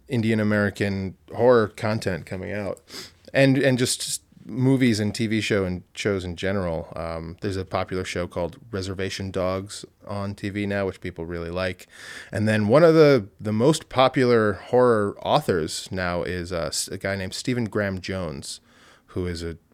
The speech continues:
really compelling writer. He wrote a novel that I think i-, it's a little, it's a little strange, but I think can really make a kick-ass movie called The Only Good Indians. And then there was another one he did called, uh, Mapping the Interior.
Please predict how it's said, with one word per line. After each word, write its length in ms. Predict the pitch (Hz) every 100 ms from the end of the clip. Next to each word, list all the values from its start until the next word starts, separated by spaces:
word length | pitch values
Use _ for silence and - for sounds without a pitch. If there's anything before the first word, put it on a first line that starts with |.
| _
really 320 | 98 107 135 135
compelling 540 | 113 101 - 104 101
writer. 460 | 87 85 90 95 - _ _ _ _
He 160 | - 101
wrote 260 | 110 110
a 60 | 98
novel 600 | 98 95 92 98 92 92 _ _
that 120 | 90 92
I 60 |
think 340 | 85 101 95 - _ _ _ _ _ _ _ -
i-, 60 | -
it's 140 | -
a 60 | 120
little, 460 | 139 156 147 127 -
it's 140 | - 135
a 40 |
little 180 | 156 147
strange, 480 | - 170 123 104 101
but 80 | 95
I 20 |
think 160 | 104
can 240 | - 87 87
really 220 | 113 92
make 180 | 87 85
a 60 |
kick-ass 480 | 90 87 87 82 -
movie 240 | 92 82 82
called 400 | - 80 82 - - - _
The 100 | 104
Only 220 | 101 95
Good 180 | 92 82
Indians. 640 | 85 82 78 - 65 - - _ - - _
And 80 | 87
then 100 | 98
there 100 | 101
was 100 | 92
another 240 | 92 92
one 200 | 92 90
he 100 | 90
did 260 | 85 90 90
called, 380 | - 85 82 82
uh, 300 | 82 80 80 _ _ _ _
Mapping 380 | 110 117 104 107
the 140 | 98
Interior. 680 | 90 - - 95 85 80 80